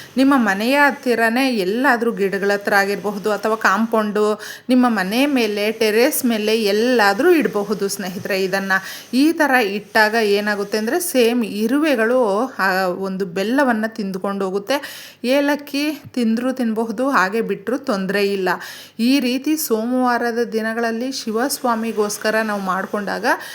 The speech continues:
ನಮ್ಮ ಸಮಸ್ಯೆಗಳು ಬೇಗ ಬಗೆಹರಿಯುತ್ತೆ ಅನ್ನೋದು ಕೂಡ ನಮ್ಗೆ ಪರಿಹಾರ ಶಾಸ್ತ್ರಗಳಲ್ಲಿ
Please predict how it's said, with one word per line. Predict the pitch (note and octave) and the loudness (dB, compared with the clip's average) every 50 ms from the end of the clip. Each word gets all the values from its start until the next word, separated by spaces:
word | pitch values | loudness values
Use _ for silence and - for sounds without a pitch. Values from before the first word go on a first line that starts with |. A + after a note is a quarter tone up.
| - - - | -16 -10 -6
ನಮ್ಮ | G#3+ A3 A3 G#3+ G#3+ | -4 -4 -2 -2 -2
ಸಮಸ್ಯೆಗಳು | G#3+ - A3 G3 G3+ A#3+ - - - C4 G#3 G#3+ A3+ B3+ | -4 -4 -6 -6 -6 -6 -6 -4 -4 -2 -2 0 -2 -2
ಬೇಗ | B3+ G3 F#3+ G3 G3 G3 G3+ G3+ A#3 | -2 -2 -2 -2 -2 -2 -2 -2 -2
ಬಗೆಹರಿಯುತ್ತೆ | A#3 G3 G#3 G3 F#3 G3 G#3 G3+ G#3 F#3 F#3+ G3 G3 F#3+ G3 - - G#3 | 0 0 0 -2 -2 -4 -4 -4 -4 -4 -4 -4 -4 -4 -4 -4 -4 -4
ಅನ್ನೋದು | G3+ G3 G3 G3 G3+ G3+ A3+ | -4 -4 -4 -4 -2 -2 0
ಕೂಡ | A3+ A#3 A#3 C#4 F4+ F#4 C#4+ A3+ C4 - - - - - - - | 0 2 2 4 4 4 4 2 0 -4 -8 -14 -18 -14 -8 -4
ನಮ್ಗೆ | G#3+ G#3 G#3 G3+ B3 | -4 -2 0 0 0
ಪರಿಹಾರ | C4+ - G#3+ G3 F#3+ G3+ G3+ G#3 G#3 G3+ G#3 | 0 2 0 0 0 0 0 0 2 2 0
ಶಾಸ್ತ್ರಗಳಲ್ಲಿ | G#3 - G#3+ G3+ G3+ - A3 G#3 F#3+ G3+ G3+ G#3+ G#3 A3 C4 | 0 -2 -4 -4 -4 -4 -4 -4 -2 0 0 0 0 -2 -2